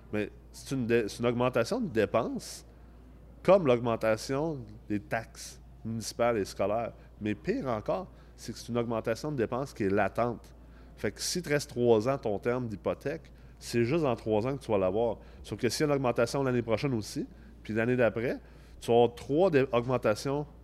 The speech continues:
latentes qui vont te tomber d'en face dans trois ans, one shot. Puis si t'as pas calculé ces augmentations-là, de ce, ce coût-là, parce que la régie, elle, elle le calcule pas, si toi, t'as oublié de le calculer dans tes augmentations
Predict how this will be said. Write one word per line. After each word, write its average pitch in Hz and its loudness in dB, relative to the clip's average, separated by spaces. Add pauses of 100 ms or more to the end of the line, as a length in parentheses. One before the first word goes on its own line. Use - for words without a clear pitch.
(120)
latentes 123 0 (420)
qui - -4
vont 127 2
te - -4
tomber 170 2
d'en 131 2
face - -2 (320)
dans 123 4
trois 107 2
ans, 123 -2
one 120 4
shot. 127 -2 (1040)
Puis 110 -6
si - -2
t'as 139 6
pas - 0
calculé 143 -2
ces 117 -4
augmentations-là, 110 -2
de 101 -2
ce, - -14
ce - -10 (140)
coût-là, 127 2 (500)
parce - -6
que 95 -2 (200)
la 101 0
régie, 98 -2
elle, 123 6
elle 101 4
le 98 2
calcule 95 -4
pas, 127 -4
si - -12
toi, 156 0
t'as 135 -2
oublié 117 -2
de 113 0
le 104 0
calculer 107 -4
dans 117 0
tes 104 -6
augmentations 101 -4